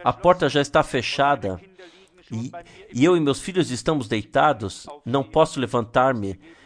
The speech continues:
para tos dar. Digo-vos, embora, embora não se levante para lhes dar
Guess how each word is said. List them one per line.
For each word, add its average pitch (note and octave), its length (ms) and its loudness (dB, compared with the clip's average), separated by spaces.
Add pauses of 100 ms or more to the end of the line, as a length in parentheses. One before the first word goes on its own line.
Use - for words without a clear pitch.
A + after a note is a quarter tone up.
(300)
para A#2 200 4
tos G#2+ 280 -10
dar. G#2+ 420 -2 (760)
Digo-vos, A2 640 -8 (600)
embora, A#2 600 2 (1600)
embora C3 580 2 (680)
não D3+ 380 2
se - 240 -6
levante A2 800 -2 (500)
para C#3+ 420 6
lhes C#3 380 -2
dar G#2 440 2